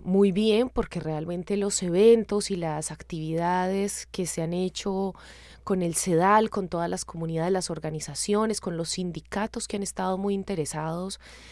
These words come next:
en conocer esta problemática, realmente ha sido muy, muy positivo. Yo creo que me voy con la sensación de que hay canadienses que de verdad no quieren de-, la destrucción, porque también hay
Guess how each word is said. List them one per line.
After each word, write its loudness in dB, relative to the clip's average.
en -2
conocer 2
esta -2
problemática, -4
realmente 0
ha -2
sido 0
muy, 0
muy 2
positivo. -2
Yo 4
creo 2
que 4
me 4
voy 8
con 0
la 0
sensación -2
de -4
que -4
hay -2
canadienses 0
que 0
de 4
verdad 2
no -4
quieren 0
de-, -2
la 0
destrucción, -2
porque -6
también -6
hay -2